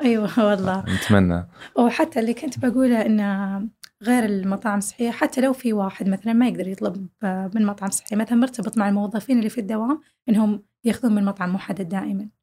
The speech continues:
Speaker 2: مم.
Speaker 1: طيب، فممكن إنه يوازن، مثلًا الصباح حس إنه كثر من مثلًا الكربوهيدرات، خلاص
Speaker 2: مم.
Speaker 1: يخفف بالليل أو العكس.
Speaker 2: في، في نقطة أح-،
Speaker 1: تعويض.
Speaker 2: أحب أقولها بعد،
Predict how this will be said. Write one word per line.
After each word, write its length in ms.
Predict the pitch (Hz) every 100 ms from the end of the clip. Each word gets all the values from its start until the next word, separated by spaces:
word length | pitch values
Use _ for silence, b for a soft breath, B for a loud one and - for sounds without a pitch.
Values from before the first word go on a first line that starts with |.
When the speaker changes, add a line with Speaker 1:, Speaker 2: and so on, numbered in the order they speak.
| -
Speaker 2:
مم. 220 | - 90 -
Speaker 1:
طيب، 320 | 196 190 254 - _ _ 302
فممكن 340 | 320 339 254
إنه 160 | 254 262
يوازن، 480 | 262 214 175 220
مثلًا 260 | 220 240 233
الصباح 400 | 240 269 202 202
حس 280 | - 247 -
إنه 380 | 226 196 185 196 _ _ _
كثر 580 | - 254 - 208 190 190
من 300 | 202 196 190
مثلًا 240 | 196 202 190
الكربوهيدرات، 840 | - 220 190 202 202 208 247 - - _
خلاص 240 | - 185 285
Speaker 2:
مم. 60 |
Speaker 1:
يخفف 380 | - 349 - 220 190
بالليل 320 | 190 196 -
أو 180 | 269 262
العكس. 520 | 175 180 - - - -
Speaker 2:
في، 180 | - 127
في 220 | - 156
نقطة 280 | 143 - 104
أح-، 40 |
Speaker 1:
تعويض. 260 | 101 101 87
Speaker 2:
أحب 360 | - 110 95
أقولها 340 | 95 98 90 85
بعد، 360 | 82 82 95